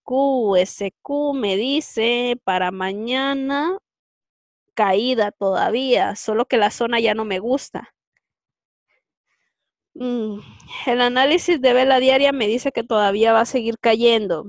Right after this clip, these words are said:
Si este diablo sigue cayendo, no va a durar mucho su caída. Más bien yo esperaría que el movimiento se dé aquí, prácticamente que llegue al bajo más bajo en put.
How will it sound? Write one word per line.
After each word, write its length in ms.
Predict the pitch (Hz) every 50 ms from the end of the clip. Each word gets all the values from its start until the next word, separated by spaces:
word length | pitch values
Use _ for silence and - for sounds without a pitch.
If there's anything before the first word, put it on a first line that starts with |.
| 214 -
Si 760 | _ - - - - - - - - - - - - 269 285 311
este 400 | 359 415 392 - - - 339 294
diablo 420 | 254 240 220 226 233 214 214 220
sigue 320 | - - 247 226 233 240 -
cayendo, 540 | - 269 240 247 247 233 226 233 233 240 240
no 440 | 240 226 202 196 196 202 208 208
va 320 | 202 202 202 202 208 214 214
a 60 | 202
durar 380 | 196 202 196 190 190 196 214 208
mucho 480 | 196 190 202 226 240 - - 226 208
su 160 | - - 185
caída. 500 | - 185 196 214 208 226 240 214 196 185
Más 260 | 202 226 240 285 285 277
bien 220 | 311 330 339 311
yo 80 | 330 320
esperaría 800 | - - - 302 285 254 240 214 196 220 240 254 262 240 226 220
que 120 | - 214
el 60 | 202
movimiento 880 | 196 190 190 185 180 185 180 190 196 214 226 240 262 - - 302 302 302
se 360 | - - - - 202 190 185
dé 240 | 196 214 254 330 453 480 - _ _ _ _ _ _ _
aquí, 580 | - 196 190 - - - 254 262 254 - - _ _ _ _ _ _ _ _ -
prácticamente 720 | - 226 - _ 262 - - 240 233 233 247 269 - 240
que 180 | - 220 202 202
llegue 300 | 196 208 220 226 240 220
al 100 | 208 202
bajo 300 | 208 214 240 269 262 247
más 260 | 247 247 262 277 254
bajo 340 | 254 247 226 233 - 214 214
en 120 | 202 196
put. 260 | - 269 311 392 -